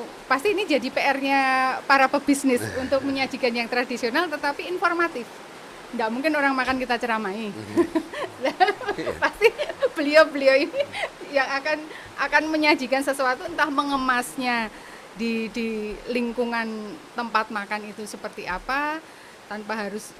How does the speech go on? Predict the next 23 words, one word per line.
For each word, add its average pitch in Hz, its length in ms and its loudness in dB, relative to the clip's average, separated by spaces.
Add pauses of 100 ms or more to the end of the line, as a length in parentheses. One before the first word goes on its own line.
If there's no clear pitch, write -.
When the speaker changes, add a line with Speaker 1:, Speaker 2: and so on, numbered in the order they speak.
(120)
Speaker 1:
menjelaskan 208 600 -8
panjang 202 320 -8
lebar, 202 260 -6
tapi 311 300 -10 (260)
si, 277 220 -10 (180)
si 254 400 -12
yang 247 180 -4
makan 247 280 -8
ini 311 320 -8 (260)
Speaker 2:
Nggak, 269 160 0
Speaker 1:
tahu 254 360 2
Speaker 2:
iya. 226 120 -6
Speaker 1:
kan. 208 180 -2
Speaker 2:
<laughs> - 440 -10 (680)
Speaker 1:
Sebenarnya 294 440 -2
kan 453 200 0
agak, 311 260 -2 (180)
agak 269 240 -6 (440)
gimana 262 200 -10
ya, 240 120 -8
Mas, 220 140 -12
agak 233 260 -10
sumir 277 300 -4